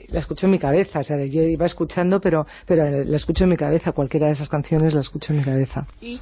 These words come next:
Speaker 2: seguramente con todo lo que nos has contado, la gente entenderá, eh, por qué todo comienza, porque Roures ahí comienza su investigación por la llamada de un compañero suyo de profesión en el pasado, ¿no?
Speaker 1: Hmm. Sí,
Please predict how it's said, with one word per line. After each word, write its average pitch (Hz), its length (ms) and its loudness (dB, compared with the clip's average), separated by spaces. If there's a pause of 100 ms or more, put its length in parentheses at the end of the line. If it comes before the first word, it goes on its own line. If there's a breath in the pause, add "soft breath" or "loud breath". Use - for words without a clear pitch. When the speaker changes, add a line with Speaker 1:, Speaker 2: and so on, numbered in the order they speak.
(140)
Speaker 2:
seguramente 107 880 0
con 107 300 0
todo 110 240 2
lo 104 120 0
que 113 100 -2
nos 104 180 -4
has 107 140 -2
contado, 110 420 0
la 113 160 2
gente 113 460 0
entenderá, 117 760 0 (340 loud breath)
eh, 127 140 2
por 131 320 0
qué 143 120 0
todo 160 280 0
comienza, 151 480 2
porque 160 320 2
Roures 151 420 2
ahí 165 120 4
comienza 151 420 2
su 156 100 0
investigación 156 640 2 (360 loud breath)
por 120 180 0
la 113 120 2
llamada 117 360 2
de 147 100 4
un 143 120 0
compañero 123 520 0
suyo 135 260 2
de 131 80 2
profesión 127 480 2
en 135 60 6
el 127 120 4
pasado, 101 360 -4 (180)
¿no? 98 100 -8 (160)
Speaker 1:
Hmm. 151 160 2 (360 loud breath)
Sí, - 260 0